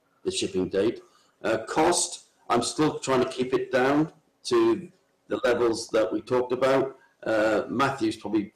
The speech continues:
wriggling in his seat now because the, the prices we've, we've got, uh, and we're still, you know, trying to, uh, negotiate those are ridiculously high.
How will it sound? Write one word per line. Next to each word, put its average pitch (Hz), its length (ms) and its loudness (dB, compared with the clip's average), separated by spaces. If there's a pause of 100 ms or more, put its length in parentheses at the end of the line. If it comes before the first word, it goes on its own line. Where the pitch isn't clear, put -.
(300)
wriggling 120 300 2
in 107 80 0
his 107 180 -2
seat 139 240 -2
now 110 140 -2
because 110 360 -10
the, - 120 -14 (340)
the - 280 -4
prices - 400 -2
we've, - 240 2 (360)
we've 110 240 0 (160)
got, 123 360 2 (180)
uh, 107 380 2 (560)
and 110 120 -2
we're 104 80 0
still, 113 300 -2 (240)
you 113 60 2
know, 101 100 2
trying 104 240 -2
to, 98 200 0 (280)
uh, 98 160 -6 (240)
negotiate 113 580 0
those 98 300 -2 (320)
are 98 380 0
ridiculously 101 680 -4
high. 95 340 -4